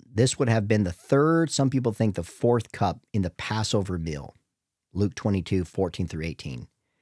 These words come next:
And this significance here, this particular cup in the, in the proper order during the Passover meal represents the covenant of redemption that's marked by the blood of Jesus.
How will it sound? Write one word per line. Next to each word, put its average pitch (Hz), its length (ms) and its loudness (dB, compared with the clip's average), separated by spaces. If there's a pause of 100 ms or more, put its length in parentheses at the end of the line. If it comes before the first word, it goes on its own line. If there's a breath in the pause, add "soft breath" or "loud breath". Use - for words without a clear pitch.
(920)
And 107 220 6
this 165 420 4
significance 127 1000 0
here, 87 200 0
this 113 280 0
particular 143 680 0
cup - 400 0
in 98 120 0
the, 98 180 0
in 101 80 0
the 92 80 -2
proper 123 400 0
order 120 360 2
during 104 260 0
the 95 80 -4
Passover 104 580 0
meal 104 320 2
represents 104 540 -2
the - 100 -8
covenant 127 520 0
of 98 120 -4
redemption 92 600 -2
that's 82 180 -8
marked 98 300 -2
by 98 100 -4
the 101 140 0
blood 82 240 -8
of 95 80 -8
Jesus. - 640 -8